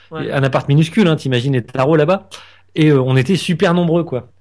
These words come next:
Speaker 1: Il devait même pas faire trente mètres carrés, son,
Speaker 2: Et
Speaker 1: son
Speaker 2: on,
Speaker 1: truc, et on est, on devait
Speaker 2: <laughs> on
Speaker 1: être
Speaker 2: a,
Speaker 1: une quinzaine.
Speaker 2: on a dormi, enfin, mais mettons dix, douze, quoi.
Speaker 1: Il y en a un
Speaker 2: Et
Speaker 1: qui a dormi dans la baignoire, je crois.
Speaker 2: et qui, bah, hallucinant.
Speaker 1: Ouais.
Speaker 2: <laughs> Vraiment, c'était vraiment roots et c'était vraiment marrant.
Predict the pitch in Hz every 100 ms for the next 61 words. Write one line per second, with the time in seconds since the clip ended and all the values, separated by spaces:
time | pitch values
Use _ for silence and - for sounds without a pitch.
0 | - 143 170 196 226 233 226 - 220 220
1 | 214 190 208 208 151 143 143 131 240 240
2 | 156 156 156 151 135 135 127 151 - 214
3 | 214 247 139 139 151 170 156 - 110 123
4 | 135 131 143 160 160 180 - 135 - -
5 | 180 202 247 202 180 220 185 160 180 202
6 | 208 - 139 117 - 120 117 131 165 175
7 | 190 208 208 139 101 147 160 185 170 147
8 | 147 156 165 170 202 151 139 143 160 170
9 | 156 143 147